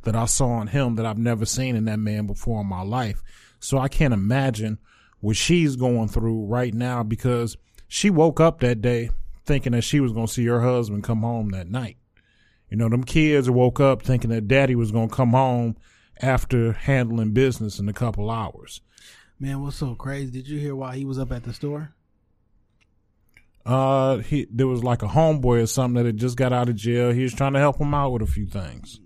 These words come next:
Speaker 2: Yeah, man, 'cause, like, um, he would have normally not been there.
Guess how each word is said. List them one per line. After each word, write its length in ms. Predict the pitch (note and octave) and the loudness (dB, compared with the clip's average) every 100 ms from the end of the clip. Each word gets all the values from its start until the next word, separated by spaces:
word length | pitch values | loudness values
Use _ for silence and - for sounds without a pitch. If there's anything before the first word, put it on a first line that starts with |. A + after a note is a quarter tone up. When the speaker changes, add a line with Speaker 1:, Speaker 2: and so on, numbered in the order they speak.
| - | -16
Speaker 2:
Yeah, 280 | B2+ C3+ B2 | -8 -6 -6
man, 320 | A2+ A#2 A#2+ | -6 -8 -8
'cause, 260 | - B2 A#2 | -6 -8 -6
like, 260 | A#2+ A#2+ | -10 -8
um, 460 | B2+ B2 B2 A#2+ B2+ B2+ | -8 -8 -8 -10 -10 -6
he 100 | C#3 | -4
would 240 | C3+ D3 | 0 2
have 40 | C#3+ | 4
normally 320 | D#3 D3+ C#3+ | 4 2 0
not 260 | D3+ C#3 | -2 -4
been 180 | B2+ F3 | -4 -2
there. 260 | B2+ G#2+ | -2 -6